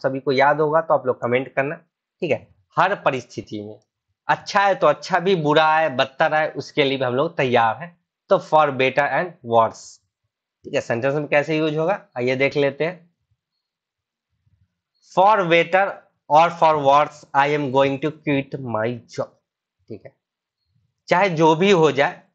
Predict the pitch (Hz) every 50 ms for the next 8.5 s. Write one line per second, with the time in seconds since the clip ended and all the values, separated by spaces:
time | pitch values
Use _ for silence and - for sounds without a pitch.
0 | _ _ - 147 143 143 127 135 131 - - - 185 175 165 156 170 175 180 175
1 | 160 139 135 139 139 147 139 135 139 180 202 196 - _ _ _ _ _ _ -
2 | 120 123 127 135 151 180 214 214 - _ - 123 - - 127 131 135 127 107 120
3 | 127 151 151 - _ _ _ _ - 147 143 143 - 147 151 156 165 165 170 175
4 | 175 165 143 120 - _ _ - 165 156 160 - - 131 120 117 117 117 113 113
5 | 113 110 113 110 113 131 131 _ _ _ _ _ _ _ _ _ _ - 190 -
6 | - 165 147 _ _ _ _ _ _ _ _ _ _ _ _ _ - - - 113
7 | 123 127 - 151 143 - - 147 - - 143 139 143 139 - - 131 135 147 147
8 | 143 143 139 147 147 143 143 147 156 185